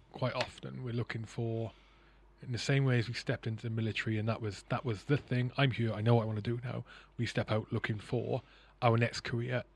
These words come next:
immediately, expecting that to be the first job you walk into, which isn't necessarily the case. I mean, if you, you know,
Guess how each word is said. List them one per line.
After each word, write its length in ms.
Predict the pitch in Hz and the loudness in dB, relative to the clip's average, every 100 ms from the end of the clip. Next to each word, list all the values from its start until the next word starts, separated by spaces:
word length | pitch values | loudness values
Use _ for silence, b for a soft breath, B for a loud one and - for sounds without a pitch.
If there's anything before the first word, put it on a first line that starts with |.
| - | -2
immediately, 460 | 120 120 120 110 107 | 6 6 6 2 -6
expecting 400 | - 123 - 117 | -2 -2 -2 -4
that 160 | 110 | -4
to 80 | - | -6
be 80 | 113 | -8
the 40 | |
first 320 | - 123 107 | 2 4 4
job 140 | - 110 | 0 -4
you 80 | 110 | -6
walk 180 | 123 | -8
into, 300 | 117 120 120 - b b b | -8 -8 -10 -10 b b b
which 160 | - 120 | 2 2
isn't 140 | 107 | 2
necessarily 380 | 110 - 127 123 | -2 -4 -4 -4
the 80 | 117 | -2
case. 260 | 127 123 | -2 2
I 40 | 127 | 4
mean, 180 | 127 120 B B B - - | 4 2 B B B -16 -8
if 180 | 113 127 | -2 0
you, 160 | 113 - _ - | -2 -6 _ -10
you 80 | |
know, 180 | 113 95 | -8 -8